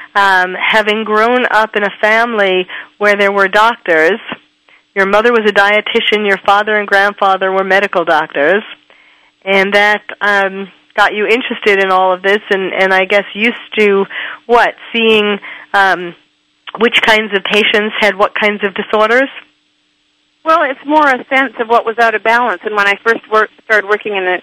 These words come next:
Speaker 2: a clinic as an allergy testing technician, I was very lucky because I did work for doctors, and I was able to give them what would be called my intuitive impressions or insights into the patients. And by and large, for the most part, they would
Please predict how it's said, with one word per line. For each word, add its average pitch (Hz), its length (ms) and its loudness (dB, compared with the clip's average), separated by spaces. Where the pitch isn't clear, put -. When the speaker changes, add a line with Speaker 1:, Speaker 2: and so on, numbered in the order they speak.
Speaker 2:
a 185 80 0
clinic 254 400 0
as 196 140 0
an 180 100 0
allergy 202 400 2
testing 180 420 -2
technician, 196 460 -4
I 196 80 -2
was 202 160 -2
very 214 240 2
lucky 196 420 -2
because 175 260 -6
I 185 80 2
did 202 220 0
work 240 240 0
for 190 100 -4
doctors, 165 520 -2
and 196 140 -2
I 196 80 2
was 202 160 0
able 196 240 0
to 202 120 -8
give 220 280 0
them 175 220 -2
what 170 160 0
would 180 120 -4
be 175 100 -6
called 180 340 0
my 180 140 0
intuitive 175 580 0
impressions 175 720 -2
or 160 160 -2
insights 202 600 -2
into 226 240 -2
the 196 100 0
patients. 185 580 -2
And 226 180 -2
by 233 200 2
and 226 180 -4
large, 202 400 0
for 208 80 -10
the 202 100 -6
most 196 300 -2
part, 196 340 0
they 185 160 -2
would 175 240 -2